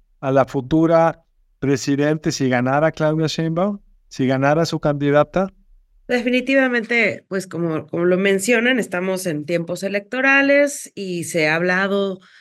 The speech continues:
Speaker 2: desde, desde el semestre del pasado, de finales del año pasado, pues, este vínculo que, que tiene la candidata, eh, Claudia Sheinbaum con el presidente, la forma en la que fue electa. Y creo que esta es una forma, pues, pues, de, se compromete Claudia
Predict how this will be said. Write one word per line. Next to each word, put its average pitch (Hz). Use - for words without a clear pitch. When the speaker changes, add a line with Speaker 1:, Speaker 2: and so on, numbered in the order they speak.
Speaker 2:
desde, 143
desde 165
el 156
semestre 180
del 160
pasado, 208
de 202
finales 170
del 175
año 170
pasado, 170
pues, 170
este 175
vínculo 214
que, 156
que 160
tiene 185
la 160
candidata, 165
eh, 156
Claudia 175
Sheinbaum 165
con 143
el 156
presidente, 285
la 226
forma 170
en 165
la 160
que -
fue 175
electa. 196
Y 220
creo 240
que 311
esta 311
es 294
una 294
forma, 269
pues, 262
pues, 196
de, 180
se 190
compromete 180
Claudia 247